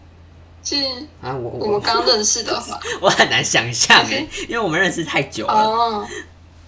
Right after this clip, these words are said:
Speaker 1: 呃，实在无法判定。
Speaker 2: 对，实在无法判定。我就会觉得你可能是很，
Speaker 1: 太难。
Speaker 2: 很厉害的专业的商人之类的。
Speaker 1: 专业商人。
Speaker 2: 对，所以可能以后有时候
Speaker 1: 这样你不会觉得很，会骗我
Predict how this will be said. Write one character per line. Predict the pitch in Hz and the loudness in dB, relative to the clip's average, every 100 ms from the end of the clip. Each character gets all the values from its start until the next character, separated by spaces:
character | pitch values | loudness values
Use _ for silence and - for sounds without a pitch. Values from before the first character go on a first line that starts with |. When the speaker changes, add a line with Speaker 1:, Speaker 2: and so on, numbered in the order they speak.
| - - - - - - | -20 -20 -20 -20 -20 -4
Speaker 1:
呃， | 220 220 | -2 -2
实 | - 247 | -4 -6
在 | 233 330 262 | 0 0 2
无 | 240 | 0
法 | 240 202 | -2 -2
判 | 208 208 196 202 202 | 0 -2 -2 -10 -8
定。 | 190 - - | -8 -10 -10
Speaker 2:
对， | - - | -4 0
实 | 370 - | 0 0
在 | - - | 0 0
无 | - | -2
法 | - - | -6 -8
判 | - | -12
定。 | - | -10
我 | 127 | -6
就 | 170 | -2
会 | 220 | -2
觉 | 139 | -2
得 | 123 | -4
你 | 127 | -6
可 | 113 | -10
能 | 104 | -10
是 | 127 | -6
很， | 127 107 | -6 -6
Speaker 1:
太 | |
难。 | - | -6
Speaker 2:
很 | 123 113 | -6 -6
厉 | 139 | -6
害 | 147 127 | -4 -4
的 | 117 107 92 80 80 - - - - - | -4 -6 -6 -8 -12 -14 -20 -20 -20 -12
专 | 120 131 | -8 -6
业 | 123 | -6
的 | 107 | -6
商 | - 104 110 | -8 -8 -10
人 | - - | -12 -6
之 | - - | -6 0
类 | - - - | 2 4 2
的。 | - - - - - - - - - - - - - | -2 -4 -10 -18 -18 -20 -20 -20 -20 -20 -20 -20 -8
Speaker 1:
专 | - 277 | 0 0
业 | 294 349 | 2 2
商 | 381 349 320 - 339 | 0 0 -2 -2 -4
人。 | 254 - - - - | -6 -6 -10 -12 -6
Speaker 2:
对， | 160 139 120 | 2 2 4
所 | 160 190 | 6 6
以 | |
可 | - 127 | 6 0
能 | 120 120 | -2 -4
以 | 117 | -4
后 | 123 143 | -2 -2
有 | |
时 | 147 | -2
候 | |
Speaker 1:
这 | - | 0
样 | 370 381 | 2 2
你 | 311 | 0
不 | 233 | -2
会 | 254 285 339 | 0 2 2
觉 | 269 | 2
得 | 262 247 247 | 2 0 -2
很， | 226 - - | -4 -6 -6
会 | - | -6
骗 | - 285 240 190 | -4 -4 -4 -8
我 | 180 | -12